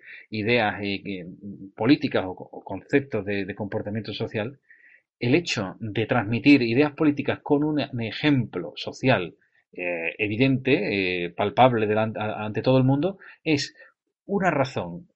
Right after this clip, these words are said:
muchísimo más potente que, porque precisamente no es una razón,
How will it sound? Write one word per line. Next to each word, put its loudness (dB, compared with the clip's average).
muchísimo -4
más -2
potente 0
que, -8
porque -6
precisamente 2
no 2
es 2
una 2
razón, -4